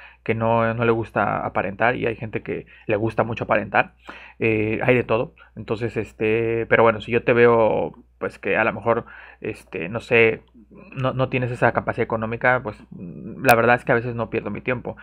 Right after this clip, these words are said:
Eh, no solamente yo, creo que muchas, muchos desarrolladores. Cuando es una empresa es distinto, cuando es una empresa normalmente, eh, puedes te-, tú darte ese lujo, ¿no?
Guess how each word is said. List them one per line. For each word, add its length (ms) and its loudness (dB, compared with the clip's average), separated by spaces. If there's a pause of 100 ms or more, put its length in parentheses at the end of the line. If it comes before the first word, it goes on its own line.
(340)
Eh, 340 2
no 100 0
solamente 360 0
yo, 120 -2
creo 140 0
que 60 -12
muchas, 280 -4
muchos 240 -4
desarrolladores. 640 -2 (180)
Cuando 200 0
es 80 -4
una 100 0
empresa 300 2
es 40 4
distinto, 540 -6
cuando 180 -8
es 60 -14
una 100 -2
empresa 380 -2
normalmente, 580 -4 (600)
eh, 160 -4
puedes 400 0
te-, 100 -8
tú 140 -4
darte 240 2
ese 140 -4
lujo, 320 -2
¿no? 200 -8